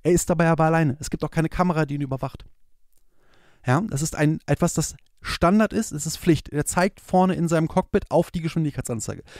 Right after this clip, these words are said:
Dann zeigt er in seinem Cockpit auf die Anzeige, die guckt, dass das, das halt grün ist auf der Strecke. Er zeigt auf jedes Signal. Das heißt, er sieht ein Signal kommen und zeigt auf das Signal, um sich selber zu vergewissern, ich habe das Signal beachtet.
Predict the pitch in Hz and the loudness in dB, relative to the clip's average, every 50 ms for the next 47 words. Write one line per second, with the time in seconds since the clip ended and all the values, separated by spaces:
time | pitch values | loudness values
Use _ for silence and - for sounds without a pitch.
0 | - - - 139 135 - - 165 165 - - 170 156 151 156 151 160 - - 175 | -18 -6 -4 -2 -2 0 2 0 0 2 0 0 2 4 2 2 2 0 -2 -2
1 | - - - 190 175 - - _ - 160 175 - - - 135 156 175 - - - | -2 0 0 0 0 0 -4 _ 2 2 2 2 -2 -4 -2 0 0 0 0 0
2 | 151 170 - - 170 160 160 160 151 147 - 175 160 - - 156 - - 160 147 | -2 0 2 2 0 0 0 -2 -6 -4 -4 -4 -4 -2 -2 -2 0 0 0 -2
3 | - - - - 147 - - 156 151 - 147 131 127 135 175 180 160 135 143 - | -2 -4 -2 -2 -2 2 2 2 0 0 -4 -4 2 2 4 4 4 0 -2 -4
4 | 120 - - 139 - - 160 - - - - - - - - - - 143 - - | -4 -4 -4 -4 -2 0 -2 -2 -2 -8 -12 -12 -16 -18 -16 -4 -2 -2 -2 2
5 | - 170 165 - - - _ - 180 202 190 - - 139 135 135 156 185 208 185 | 2 2 2 0 -4 -4 _ 4 4 4 4 0 -6 -8 2 4 4 6 6 4
6 | 202 - - - 185 - - 180 190 214 214 170 113 - - - 127 - 165 160 | 2 0 2 0 -2 0 2 2 2 2 2 0 -2 -4 -8 -10 -6 -2 0 0
7 | - 160 151 135 175 - 170 165 165 160 - 135 139 139 151 160 - - 190 196 | 0 0 -2 -2 -2 -2 -2 0 0 2 4 4 4 4 2 0 0 2 2 0
8 | 208 - - - - 151 143 - - - 175 165 175 - 180 165 - 175 156 - | 0 -4 -10 -8 -6 -6 -6 -4 -2 0 0 0 0 0 -4 -4 -2 -4 -4 -2
9 | 175 - 180 185 196 180 135 160 - - 143 147 151 147 160 143 - - 160 156 | -4 -2 -2 0 0 0 -2 -2 -2 0 2 2 2 2 0 -2 0 0 2 2
10 | 175 170 190 190 208 202 190 170 - - - - - 175 160 160 147 165 165 - | 4 4 2 0 0 -2 -8 -14 -18 -18 -16 0 0 2 2 4 2 2 2 0
11 | 190 156 143 - - - 151 160 160 160 160 - - - - 160 165 160 - - | -2 -2 -2 -6 -6 -6 -4 -4 -4 -4 -6 -8 -8 -4 0 0 0 0 -2 -6
12 | 110 - - - - - | -8 -10 -14 -16 -16 -18